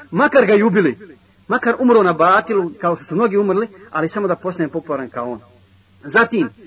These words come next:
sljedeći oblik pobjede jeste čuvanje, Allah čuva svoje robove od spletki nevjernika.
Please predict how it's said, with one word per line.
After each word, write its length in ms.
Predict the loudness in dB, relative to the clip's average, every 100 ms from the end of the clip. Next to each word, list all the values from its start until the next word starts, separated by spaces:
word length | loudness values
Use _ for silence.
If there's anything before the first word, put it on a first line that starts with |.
| -20 _ _
sljedeći 560 | -10 -4 -4 -4 -4 2
oblik 320 | 2 2 -4
pobjede 500 | 0 0 2 0 -2 -6 -12
jeste 420 | 0 0 0 -4 -6 _ -20 _ _ _
čuvanje, 840 | -12 -4 -2 0 0 0 0 -4 -8 -16 -10
Allah 380 | -4 0 0 -2
čuva 320 | -4 -2 -2
svoje 220 | -2 -4 -2
robove 340 | 0 0 -2 -6 -20 _
od 140 | -8 -8
spletki 520 | -8 -2 -2 -2 -4
nevjernika. 640 | -2 -2 -4 -4 -8 -12